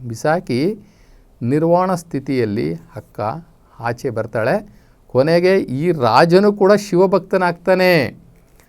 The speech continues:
ಅಕ್ಕನನ್ನ ಹುಡುಕಿಕೊಂಡು ಅವನು ಕದಳಿವರೆಗೂ ಬರ್ತಾನೆ. ಅಕ್ಕ ಸಿಗ್ತಾಳೆ ಕೊನೆಗೆ. ರಾಜ ಬಂದು ಅಲ್ಲಿ ನಮಸ್ಕಾರ ಮಾಡಿ, "ನಾನು ಶಿವಭಕ್ತನಾಗಿದ್ದೇನೆ, ನಾನು ಭಕ್ತಿ ಮಾರ್ಗದಲ್ಲಿ ನಾನು ಸಾಧನೆ ಮಾಡಿದ್ದೇನೆ" ಅಂತ ಹೇಳಿ,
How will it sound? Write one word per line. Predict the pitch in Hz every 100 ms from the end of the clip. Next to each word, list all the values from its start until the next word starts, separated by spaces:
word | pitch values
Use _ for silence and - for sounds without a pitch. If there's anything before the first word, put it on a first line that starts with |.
| _ _ -
ಅಕ್ಕನನ್ನ | 120 - - 196 202 202
ಹುಡುಕಿಕೊಂಡು | 185 175 180 196 196 185 170 156 196
ಅವನು | 175 190 190 -
ಕದಳಿವರೆಗೂ | 175 190 247 240 220 208
ಬರ್ತಾನೆ. | 196 170 180 165 147 110
ಅಕ್ಕ | 107 - - 180
ಸಿಗ್ತಾಳೆ | 170 - 208 - 214 185
ಕೊನೆಗೆ. | 170 151 151 135 120 92 107
ರಾಜ | 107 117 127 175 170
ಬಂದು | 175 196 127 147 175 160 196
ಅಲ್ಲಿ | - 135 151 185
ನಮಸ್ಕಾರ | 147 135 165 - 180 170
ಮಾಡಿ, | 165 151 139 202 254 - _ _ _ _ -
"ನಾನು | 127 156 190
ಶಿವಭಕ್ತನಾಗಿದ್ದೇನೆ, | 185 - 180 185 185 - 185 180 175 175 160 180 180 175 160 101 -
ನಾನು | 131 151 160
ಭಕ್ತಿ | 127 151 - 185
ಮಾರ್ಗದಲ್ಲಿ | 170 170 170 165 170 165
ನಾನು | 175 160 151
ಸಾಧನೆ | - - 147 160 165
ಮಾಡಿದ್ದೇನೆ" | 160 156 147 139 143 147 151 127
ಅಂತ | 120 131 143
ಹೇಳಿ, | 127 123 160 196 170